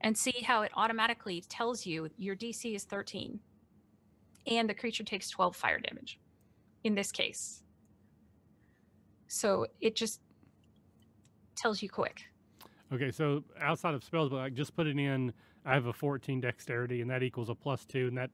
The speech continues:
Speaker 2: plus two is, goes on my saving throw and on acrobatics.
Speaker 1: Right.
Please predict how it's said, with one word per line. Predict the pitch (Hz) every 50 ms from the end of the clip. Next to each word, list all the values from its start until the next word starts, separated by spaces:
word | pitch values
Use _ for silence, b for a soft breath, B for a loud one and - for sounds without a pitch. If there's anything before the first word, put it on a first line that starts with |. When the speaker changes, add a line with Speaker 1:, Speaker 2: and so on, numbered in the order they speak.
| _ -
Speaker 2:
plus | 143 131 -
two | - - 143 127 123
is, | 123 117 107 - b b b b b b -
goes | 147 131 131 127 117 -
on | - 131 123 127 123 117 117 117 117 131
my | 127 113 117
saving | 113 - 170 160 143 151 131
throw | - 139 139 139 139 135 131 131
and | 135 131 135 131 127 123
on | 120 120 120 120 120 120 117 117 135 131
acrobatics. | 131 131 - 131 123 123 127 127 127 123 117 - - -
Speaker 1:
Right. | - - - -